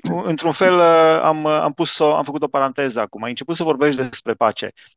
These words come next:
Crezi că ne putem, ă, gândi deja sau ne put-,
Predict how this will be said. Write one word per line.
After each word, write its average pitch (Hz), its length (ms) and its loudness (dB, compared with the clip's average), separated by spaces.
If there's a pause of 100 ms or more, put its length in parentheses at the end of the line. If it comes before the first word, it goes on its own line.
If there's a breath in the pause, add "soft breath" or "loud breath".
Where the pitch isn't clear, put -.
Crezi 170 240 0
că 214 80 2
ne 202 120 0
putem, 165 340 0
ă, 156 280 4
gândi 135 300 -4
deja 135 300 -2 (280)
sau 135 260 -4
ne 131 100 -8
put-, 123 160 -14